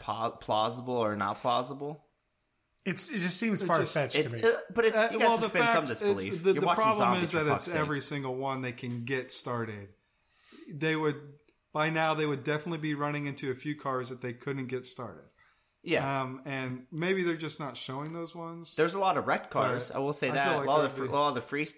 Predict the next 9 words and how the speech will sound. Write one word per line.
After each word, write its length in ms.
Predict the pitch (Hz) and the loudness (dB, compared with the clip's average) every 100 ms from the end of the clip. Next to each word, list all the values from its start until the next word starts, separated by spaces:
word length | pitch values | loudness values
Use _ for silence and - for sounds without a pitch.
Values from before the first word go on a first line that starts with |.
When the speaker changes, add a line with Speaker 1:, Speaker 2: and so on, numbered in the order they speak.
| - | -8
Speaker 1:
the 320 | - 110 101 | -4 -2 -2
freeways 540 | - 170 143 110 101 98 | -2 0 2 2 0 -2
aren't 220 | 104 101 _ _ _ _ | -4 -6 _ _ _ _
really 240 | 113 117 107 | 0 2 2
working 480 | 92 110 110 107 101 | 2 -2 -2 -6 -6
properly. 680 | 113 98 - 98 104 117 143 _ _ _ _ _ | -2 -2 -2 -6 -6 -8 -12 _ _ _ _ _
Speaker 3:
Yeah, 360 | 151 135 120 117 117 _ _ _ | -8 -6 -6 -8 -14 _ _ _
that's 180 | 123 117 | -16 -14
true. 320 | - 127 139 | -12 -14 -16